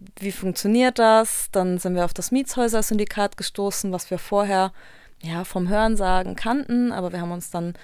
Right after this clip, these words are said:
ähm, beraten lassen und dann haben wir den Entschluss gefasst, dass wir es wollen. Und da war natürlich so die Sache, okay, wir sind eine W G, hier ziehen Leute ein, hier ziehen Leute aus.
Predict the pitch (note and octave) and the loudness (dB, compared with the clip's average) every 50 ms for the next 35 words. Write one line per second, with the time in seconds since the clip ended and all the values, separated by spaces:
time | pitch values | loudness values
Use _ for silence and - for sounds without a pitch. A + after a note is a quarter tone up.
0 | - - - - - - - D#3+ D#3 D#3 F3 F3 - E3+ D#3+ F3+ G#3+ B3 C4 - | -20 -20 -20 -20 -14 -10 -8 -6 -6 -6 -8 -4 -4 -2 2 4 4 4 6 6
1 | B3 B3 A#3 A3+ A3+ - - - A3 A3 A3 A3+ - - - - - - - _ | 4 2 4 2 2 0 -2 -4 -4 -4 -4 -6 -8 -12 -20 -20 -20 -20 -20 _
2 | - - _ - - F#3 F#3 F#3 F#3 F#3 F#3 F#3 F#3 F3+ - - - - - - | -20 -18 _ -2 0 0 2 2 0 0 -2 -2 -4 -6 -8 -12 -14 -18 -20 -20
3 | _ _ _ _ _ _ - _ - - - - F#3+ F#3 F#3 F#3+ F#3+ F#3+ F#3+ F3+ | _ _ _ _ _ _ -20 _ -20 -12 -2 4 4 4 4 4 2 2 2 2
4 | F3+ F3 E3+ E3 D#3+ - - G3+ B3+ - - - D4 - - D4 D#4 D#4 - - | 0 0 -2 -2 -4 -4 -2 -2 -2 -2 -4 -6 -8 -4 -2 -2 -2 -2 -4 -6
5 | A3 - - - F#3 F3 - - - D#3+ E3+ E3 F3 F#3 G3+ A3+ C4 C#4+ E4 F#4 | -8 -8 -4 -4 -4 -4 -4 -6 -4 0 2 2 2 2 2 0 0 -2 -4 -8
6 | - - _ - - - - - - - G3+ G3 F#3 G3 G3 G3 G#3 G#3 G3+ G3 | -12 -18 _ -20 -20 -20 -20 -14 -6 -4 -2 2 4 4 4 4 2 0 0 0
7 | - G#3 G3+ F#3+ - - G3+ G3+ F#3+ G3 F#3 F#3+ F#3+ G3 - - G3 F#3+ F#3 - | -2 -4 -4 -4 -4 -4 -4 -2 -2 -2 0 0 0 0 0 -2 -2 -2 -2 -2
8 | F#3+ - - G#3 F#3+ F#3 F#3 - - F#3 F3 F#3 F#3 - - F3 E3+ D#3 D#3+ D#3+ | -6 -4 -4 -2 -2 -2 -2 -4 -6 -6 -4 -4 -4 -4 -4 -4 -4 -4 -6 -6
9 | - A#3+ A#3 A#3+ A#3 A#3 G#3 G3+ - - - F#3 F3+ F3+ E3+ E3+ E3+ - - - | -2 0 2 2 2 2 0 -2 -4 -6 -6 -4 -4 -2 0 0 0 -2 -4 -4
10 | - A3 A3+ A#3 A3+ A3+ A3 G#3 G3+ F3+ - - F#3 F3+ E3+ E3 E3+ - - - | -2 0 0 0 0 -2 -2 -4 -8 -10 -8 -8 -6 -2 -2 -2 -2 -2 -2 0
11 | - G#3+ A3+ A3+ A#3 A3+ - | 2 2 4 2 2 0 -4